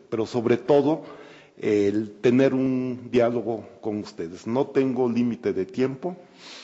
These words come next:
entonces, este, podemos, este, eh, bueno, dialogar y sobre todo aclararles sus dudas.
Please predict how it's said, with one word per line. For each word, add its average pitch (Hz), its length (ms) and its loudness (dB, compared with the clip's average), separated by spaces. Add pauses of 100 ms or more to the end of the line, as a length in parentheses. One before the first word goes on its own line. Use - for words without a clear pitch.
(220)
entonces, 117 640 -2
este, 90 720 -8
podemos, 117 720 -2
este, 82 1120 -10 (280)
eh, 85 1000 -10 (160)
bueno, 156 340 4
dialogar 107 960 -2 (640)
y 135 200 -2
sobre 117 340 -2
todo 139 320 4
aclararles 113 640 -2
sus 98 360 -12
dudas. 95 560 -6